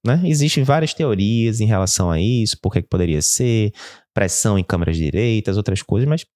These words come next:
não me pareceu nem de longe ter um consenso sobre isso. Então, não vou ficar enrolando aqui vocês, não. O fato é, aí é dado empírico, né? É o que a gente vê pelos estudos, é o que a gente vê na prática clínica, quem faz eco sabe muito disso. Existe essa ordem. Válvula mais acometida,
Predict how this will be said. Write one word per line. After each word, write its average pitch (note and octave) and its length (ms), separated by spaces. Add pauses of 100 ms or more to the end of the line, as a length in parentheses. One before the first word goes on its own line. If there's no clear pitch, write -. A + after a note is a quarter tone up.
(580)
não B2 200
me D#3+ 80
pareceu B2+ 480 (200)
nem C#3+ 140
de G3+ 100
longe A2 360
ter - 120
um A2+ 80
consenso A2+ 440
sobre G#2 240
isso. A2 240
Então, E3+ 180 (240)
não C3+ 60
vou C#3+ 80
ficar - 200
enrolando A#2 320
aqui A2 140
vocês, G#2+ 320
não. E2+ 180 (360)
O D3 100
fato D3+ 460
é, A2 80
aí B2 160
é F3 60
dado F3 220
empírico, G3 540 (140)
né? F#3+ 180
É A#2 80
o A2 60
que - 80
a G#2+ 40
gente A#2+ 240
vê F#2 200
pelos A2+ 240
estudos, B2 580
é G#2 80
o G#2+ 40
que A2+ 100
a - 20
gente G#2 180
vê F#2+ 140
na F#2 100
prática - 360
clínica, G#2 320
quem G#2 160
faz F2+ 260
eco D#2+ 240 (100)
sabe F2+ 320
muito E2+ 240
disso. F2 340 (440)
Existe C3 360
essa C#3 200
ordem. D2 400 (400)
Válvula G#2+ 220
mais A2 160
acometida, F#2+ 640